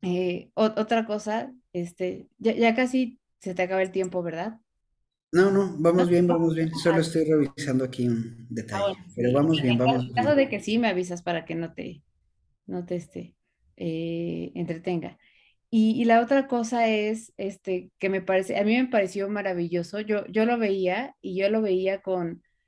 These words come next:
Speaker 1: con una facilidad con la que tú no lo enseñabas, ¿no?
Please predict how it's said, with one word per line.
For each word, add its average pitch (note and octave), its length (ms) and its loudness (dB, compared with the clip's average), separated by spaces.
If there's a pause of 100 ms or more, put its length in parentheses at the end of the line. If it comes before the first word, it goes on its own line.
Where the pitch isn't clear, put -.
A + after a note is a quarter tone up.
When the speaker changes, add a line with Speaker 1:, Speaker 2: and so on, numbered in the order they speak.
(160)
Speaker 1:
con G#3+ 200 2
una C#4 140 2
facilidad G3 640 -2
con A3 160 0
la F#3+ 160 -2
que F3 420 -2
tú G3 120 -6
no G#3 100 -4
lo G3+ 80 -6
enseñabas, F3 680 -6 (100)
¿no? F#3+ 360 -6